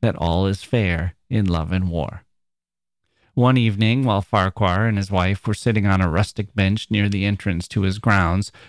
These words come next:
a gray-clad soldier rode up to the gate and asked for a drink of water.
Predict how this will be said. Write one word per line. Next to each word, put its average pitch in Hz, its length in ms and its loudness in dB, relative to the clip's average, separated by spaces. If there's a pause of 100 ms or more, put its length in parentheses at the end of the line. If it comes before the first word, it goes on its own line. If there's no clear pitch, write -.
(100)
a 120 140 0
gray-clad 139 720 0
soldier 101 520 0
rode 95 260 -2
up 87 160 -6
to 104 100 -2
the 104 100 -8
gate 101 380 -4 (340)
and 117 140 2
asked 120 300 2
for 139 180 0
a 139 60 2
drink 104 280 -2
of 110 140 -2
water. 110 480 -2